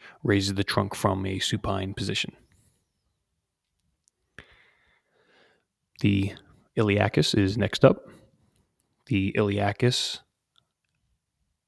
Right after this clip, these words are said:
uh, originates at the iliac fossa. The insertion of the iliacus is the lesser trochanter of the femur, uh, the joint insertion as the ilio-, iliopsoas muscle.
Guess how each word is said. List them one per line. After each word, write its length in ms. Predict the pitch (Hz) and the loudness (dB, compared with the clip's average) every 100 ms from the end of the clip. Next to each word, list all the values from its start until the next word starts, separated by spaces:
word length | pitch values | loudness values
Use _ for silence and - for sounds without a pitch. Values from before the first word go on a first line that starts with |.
| _ _ | _ _
uh, 340 | - - 101 101 | -12 -6 -6 -2
originates 520 | 104 104 104 107 - - | -2 -2 0 -2 -2 -8
at 160 | 107 | -8
the 280 | - 98 104 - | -4 -2 -2 -4
iliac 300 | 101 101 - | -4 -4 0
fossa. 460 | - 95 - 151 - _ _ _ _ _ _ _ _ - - - - _ _ | 0 2 4 2 0 _ _ _ _ _ _ _ _ -20 -20 -20 -20 _ _
The 80 | 98 | -2
insertion 480 | 101 107 104 127 | 2 2 4 2
of 240 | 120 110 101 | 2 0 2
the 320 | 101 98 101 | 0 0 -2
iliacus 600 | 110 101 101 104 - - | -2 -2 -2 -2 -2 0
is 140 | 107 101 | -2 0
the 160 | 101 | -2
lesser 320 | 95 104 - | 2 4 4
trochanter 640 | 107 - 104 - 104 120 120 | 4 2 0 0 2 6 6
of 100 | 147 | 4
the 60 | |
femur, 440 | - 101 98 127 - _ _ _ _ _ _ _ _ - - | 0 0 2 -2 -6 _ _ _ _ _ _ _ _ -20 -10
uh, 180 | 113 98 | -6 -4
the 120 | 101 | -4
joint 340 | 101 110 107 - _ _ _ _ _ _ - | -2 -2 -2 -4 _ _ _ _ _ _ -20
insertion 640 | - 110 - 110 107 110 110 - | -6 -6 0 0 0 -4 -4 -2
as 240 | 104 101 | 0 0
the 160 | 104 101 | -4 -2
ilio-, 360 | 107 104 113 - | 2 4 4 2
iliopsoas 640 | 113 104 107 - 101 104 107 | -2 2 2 2 0 0 0
muscle. 360 | 101 113 127 | -2 -2 -4